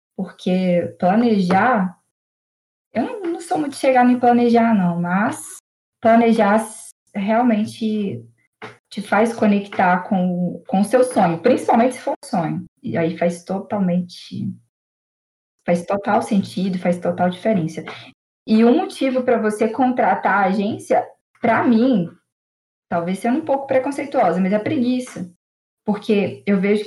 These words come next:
que a gente tá numa era que todo mundo, ninguém mais quer contratar um tipo de serviço, todo mundo quer aprender a fazer aquilo. Eu falo pela minha própria experiência com a minha área de marketing, ninguém mais quer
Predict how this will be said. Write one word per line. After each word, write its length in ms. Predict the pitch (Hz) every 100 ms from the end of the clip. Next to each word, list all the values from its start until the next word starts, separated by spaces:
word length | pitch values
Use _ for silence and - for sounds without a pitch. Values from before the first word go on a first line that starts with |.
| -
que 260 | 196 190 165 - - -
a 80 | -
gente 340 | 180 202 220 -
tá 160 | 214
numa 320 | 226 240 202
era 400 | 180 214 233 202 190
que 120 | 220
todo 300 | - 240 294
mundo, 480 | 233 226 254 240 226
ninguém 240 | 233 269
mais 260 | - 415 403
quer 420 | 294 226 185 - _ _ _ _ _ _ _
contratar 840 | - 247 262 262 240 226 226 208 214
um 60 |
tipo 260 | 208 220 208
de 60 |
serviço, 400 | - 226 190 156
todo 160 | 220 226
mundo 160 | 240 233
quer 100 | 240
aprender 460 | - 523 254 214
a 120 | 240
fazer 240 | 254 277 269
aquilo. 580 | 277 - 190 170 160 -
Eu 120 | 196
falo 280 | 190 214 220
pela 220 | 247 240
minha 180 | 240 233
própria 360 | 233 226 226 262
experiência 580 | 262 269 226 226 220 202
com 100 | 202
a 20 |
minha 160 | 208 202
área 240 | 196 202
de 100 | 196
marketing, 540 | 196 180 180 180 - 202
ninguém 220 | 202 254
mais 260 | 233 240
quer 240 | - 220